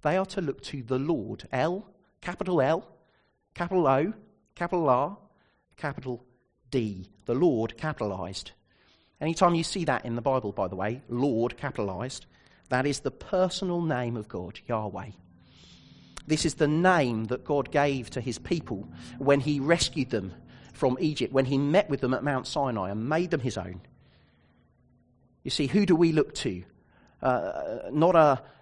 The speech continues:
<laughs> not any old master, is it? No, we look to the God who rescued his people, made them his own. This is the God who loved his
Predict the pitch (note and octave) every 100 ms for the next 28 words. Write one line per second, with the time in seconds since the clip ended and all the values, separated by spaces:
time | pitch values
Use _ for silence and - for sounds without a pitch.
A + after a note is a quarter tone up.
0 | _ D3+ D#3+ F#3 F3+ G#3 G3 F3+ F#3+ F3+
1 | - - A2+ E3+ G#2 - - - _ _
2 | _ _ _ _ _ _ _ _ E3 C#3+
3 | C3+ C#3+ F#3 G3 F#3 F#3 E3 D#3 C#3+ C3+
4 | D3 C3 F#3 G#3 G#3 E3 - B2+ B2+ B2+
5 | F3+ G3 G3 D#3 C#3 C3 G2 F2+ F2 -
6 | _ _ _ _ _ _ _ _ - F3+
7 | G#3 F#3+ - E3 E3 D3+ - - - D#3+
8 | D3+ E3+ F#3+ A#3 - - - E3 B2+ A2
9 | -